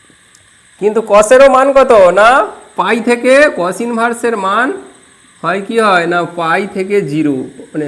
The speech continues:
পাই থেকে জিরোর মধ্যে। তাহলে এখানে কি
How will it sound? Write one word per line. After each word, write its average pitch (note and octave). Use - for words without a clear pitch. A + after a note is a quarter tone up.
পাই D3+
থেকে F3
জিরোর D3+
মধ্যে। B2
তাহলে D3+
এখানে G#3+
কি A#3+